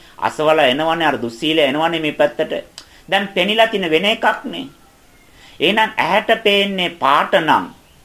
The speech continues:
අර මනුස්සයාගේ ගතිගුණ පේන්නේ කොහමද? දැන් සිතත් එක්ක සම්බන්ධ වෙලානේ. එහෙනම් යම්කිසි කෙනෙක් දිහා දැක්කාම ලෝභ, ද්වේෂ, මෝහ, රාග ඇති වෙනවද? වෛර ඇති වෙනවද?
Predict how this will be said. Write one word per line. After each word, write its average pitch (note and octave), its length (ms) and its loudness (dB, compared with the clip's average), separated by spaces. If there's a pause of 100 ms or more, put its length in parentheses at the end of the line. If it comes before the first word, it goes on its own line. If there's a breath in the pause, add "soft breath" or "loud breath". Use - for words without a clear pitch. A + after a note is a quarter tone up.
(260 loud breath)
අර G3+ 180 2
මනුස්සයාගේ G#3+ 480 0
ගතිගුණ A#3+ 500 0
පේන්නේ F#3+ 300 0
කොහමද? G#3 380 -2 (160)
දැන් E3+ 240 -2
සිතත් - 180 -4
එක්ක G#3 360 0
සම්බන්ධ F3 500 0
වෙලානේ. G#3+ 500 2 (1400 loud breath)
එහෙනම් G3 280 -2
යම්කිසි F3+ 480 -2
කෙනෙක් F3 360 -4
දිහා C#3+ 260 2
දැක්කාම D3 520 0 (560 loud breath)
ලෝභ, F#3+ 380 4 (120)
ද්වේෂ, G3 340 2
මෝහ, D#3 340 2
රාග D3 360 2
ඇති - 340 0
වෙනවද? G3+ 380 0 (440 loud breath)
වෛර E3+ 400 2 (140)
ඇති D3+ 240 -2
වෙනවද? B2+ 380 0